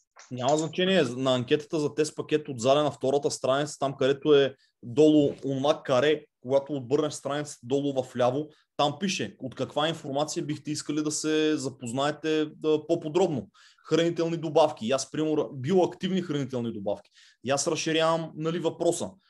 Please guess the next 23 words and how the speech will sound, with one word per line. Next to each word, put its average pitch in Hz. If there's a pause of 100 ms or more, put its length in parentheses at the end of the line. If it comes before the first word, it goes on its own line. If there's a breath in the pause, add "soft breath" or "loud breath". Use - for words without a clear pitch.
(380)
Алоe 156
вера, 143
гел 131
за 135
пиене, 135
двеста 139
жизнено 139
важни 131
съставки, -
Про 143
дванайсет, 135
както 143
казваш, 131
с 101
дванайсет 135
щама 139
там, 139
двойно 147
капсуловани 147
и 139
така, 139
така, 139
така. 135